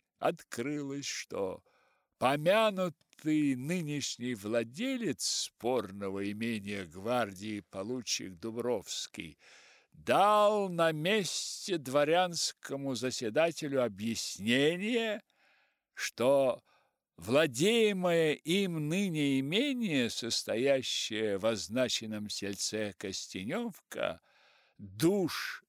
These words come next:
с землёй и угодьями, досталось ему по наследству после смерти отца его,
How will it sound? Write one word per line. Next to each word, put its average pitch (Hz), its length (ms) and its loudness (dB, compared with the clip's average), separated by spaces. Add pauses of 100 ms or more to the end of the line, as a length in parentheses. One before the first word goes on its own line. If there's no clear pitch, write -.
(120)
с 104 80 -8
землёй 143 840 2
и 107 220 0
угодьями, 214 1080 -2 (440)
досталось 185 880 2
ему 190 180 0
по 160 160 0
наследству 170 680 0
после 196 540 2
смерти 180 520 2
отца 165 800 4
его, 165 580 4